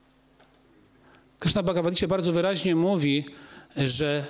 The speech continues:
jest to droga do sukcesu. Podążanie w ślady Acharyów i jego instrukcji gwarantuje nam życie duchowe. Acharyowie są tymi, którzy inspirują nas do tego, abyśmy studiowali Bhagavad Gitę.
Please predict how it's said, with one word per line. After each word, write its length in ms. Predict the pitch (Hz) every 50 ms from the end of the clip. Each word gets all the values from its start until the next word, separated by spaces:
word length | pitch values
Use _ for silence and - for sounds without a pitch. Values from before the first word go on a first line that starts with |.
| - -
jest 420 | 143 139 151 175 190 185 - -
to 420 | 196 170 160 160 156 - - - - - - _ _ _ _ _ _ _ _ _ _ _ _ _ _ _ _ _ _ _ _ _ _ _ - - _ _ _ _ _ _ _ _ _ _ _ - - - - _ _ _ _ -
droga 220 | 135 156 143 147
do 100 | 131 143
sukcesu. 540 | 127 - 139 - - - 131 113 - - - - - - - - -
Podążanie 520 | - 151 127 151 139 131 175 214 226 220 190
w 60 | -
ślady 560 | - - 165 156 160 151 139 131 135 139 139 156 - - - - - - -
Acharyów 760 | - - - - 151 160 175 160 147 131 127 131 120 - 139
i 60 | 143
jego 220 | 143 135 139 139
instrukcji 720 | 135 135 120 - - 131 127 120 - - - 156 175 190 - - -
gwarantuje 600 | - 131 120 143 139 135 127 - 151 151 160 165
nam 320 | 156 131 123 127 139 151 - - - - - -
życie 260 | - - 127 - 139
duchowe. 400 | 123 143 127 - 156 135 117 123 135 - - - - - - - - - _ - - - - - - - - - - - - - - -
Acharyowie 680 | - - - 156 139 165 233 269 226 190 156 160 160 160 - -
są 240 | - - 156 139 127
tymi, 340 | - 156 143 151 180 196 185
którzy 300 | - - 160 131 147 147
inspirują 520 | 143 - - - 147 151 185 202 196 170
nas 280 | 151 147 147 143 135 127
do 120 | 131 127
tego, 260 | 127 - 131 131 147
abyśmy 360 | 143 131 135 - - 143 135 120
studiowali 500 | - - 135 139 135 117 139 156 180 165
Bhagavad 400 | 170 156 156 147 147 143 127 127
Gitę. 260 | 123 127 123 -